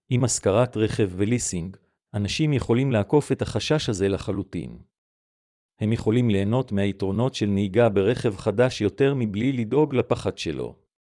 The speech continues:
זה יכול להיות יתרון במיוחד עבור אנשים המעדיפים לנהוג בדגמים העדכניים ביותר או שרוצים לעתים קרובות לשנות את סוג הרכב.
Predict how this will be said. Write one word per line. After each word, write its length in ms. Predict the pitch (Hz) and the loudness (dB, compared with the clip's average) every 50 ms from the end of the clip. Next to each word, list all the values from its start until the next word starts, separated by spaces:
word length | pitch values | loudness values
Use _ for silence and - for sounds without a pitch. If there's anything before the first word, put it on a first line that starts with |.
| _ _ _ _ _ _ _ _ _ _ _ _ | _ _ _ _ _ _ _ _ _ _ _ _
זה 180 | - 85 95 107 | -6 -2 0 2
יכול 360 | 123 113 95 87 - 180 170 | 2 2 2 2 2 2 2
להיות 300 | 135 107 120 127 127 - | 4 4 2 2 0 -2
יתרון 360 | 101 - - 120 127 131 123 | -6 -6 -2 -2 -2 -2 0
במיוחד 560 | 101 101 92 95 98 92 - - 139 127 113 110 110 - | -2 -2 -2 -2 -4 -4 0 2 2 2 2 0 -2 -6
עבור 300 | 107 95 110 131 139 135 | -4 -2 0 0 2 2
אנשים 360 | 110 104 - - - 147 143 | 0 -2 -2 -2 -2 -2 0
המעדיפים 600 | 139 113 107 104 101 104 101 - - 139 139 139 | 0 2 2 2 2 0 -4 -4 -4 -2 -2 0
לנהוג 420 | 110 104 107 110 127 139 131 110 | 0 0 0 2 0 0 0 0
בדגמים 500 | 101 104 95 95 98 101 110 127 143 135 | -2 -2 -2 0 0 0 0 0 0 0
העדכניים 560 | 135 104 90 - - 107 101 104 113 143 156 147 | 0 -2 -2 -2 -2 0 0 0 0 0 0 2
ביותר 480 | 135 117 101 - - 131 135 123 117 - - | 2 0 2 2 0 0 0 -2 -4 -6 -4
או 100 | 123 107 | -4 -4
שרוצים 520 | - - 110 101 101 - - 139 135 127 | -2 -4 -2 -2 -2 -2 -2 -2 0 0
לעתים 400 | 110 98 95 90 - 135 135 139 | 0 0 0 0 -2 -2 -2 -2
קרובות 480 | 127 - 110 104 95 98 123 139 139 - | -2 -2 -2 -2 0 0 0 0 0 -2
לשנות 460 | - - - 110 110 127 139 135 - | -4 -2 -2 0 0 0 -2 -2 -4
את 100 | 120 117 | -4 -4
סוג 260 | - - 135 113 107 | -2 -2 0 0 0
הרכב. 460 | 101 95 90 76 - - - 67 60 | 0 0 0 -2 -4 -8 -10 -12 -12